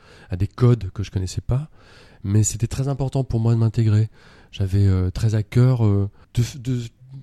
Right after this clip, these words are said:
de trouver ma place. Euh, donc ma, ma, ma première réaction, euh, ça a été, euh,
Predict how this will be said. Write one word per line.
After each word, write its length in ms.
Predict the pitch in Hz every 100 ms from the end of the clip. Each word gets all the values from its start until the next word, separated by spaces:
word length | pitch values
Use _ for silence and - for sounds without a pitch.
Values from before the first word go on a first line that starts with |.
| 127
de 180 | 117 127
trouver 220 | 127 131
ma 120 | 131
place. 500 | - 127 - - - _ _ - - - - _ -
Euh, 240 | 107 104
donc 260 | 101 120 104
ma, 220 | 104 101 - _ _ 139
ma, 260 | 120 117 113
ma 140 | 110 117
première 300 | - 131 110
réaction, 720 | 117 117 - - 160 156 113
euh, 40 |
ça 140 | - 104
a 40 |
été, 220 | 101 127
euh, 280 | 123 104